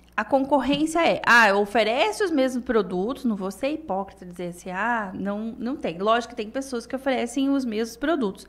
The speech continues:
Porém, quando você toma essa posse de que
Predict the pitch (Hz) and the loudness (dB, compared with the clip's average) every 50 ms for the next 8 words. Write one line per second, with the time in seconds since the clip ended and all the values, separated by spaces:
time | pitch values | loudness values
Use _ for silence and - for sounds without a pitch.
0 | - - - - - - - - - - 339 359 381 370 262 254 254 269 269 262 | -20 -18 -16 -16 -16 -16 -18 -14 -4 2 4 6 6 6 6 4 4 2 2 0
1 | 262 - 277 285 277 285 262 285 294 285 - 330 349 339 - 370 349 330 330 311 | -2 0 0 0 0 0 -2 -2 -4 -2 -2 -2 -2 -2 0 -2 0 2 2 2
2 | 311 311 - - - 330 349 240 - - 254 233 226 220 220 220 220 - - - | 2 0 -2 2 2 2 2 2 2 6 8 8 8 8 6 2 0 -6 -8 -6
3 | 196 180 - - - 214 202 233 262 254 - - 240 214 208 190 | -6 -6 -6 -8 -6 -4 0 0 0 -2 -2 -4 -4 -2 -2 -2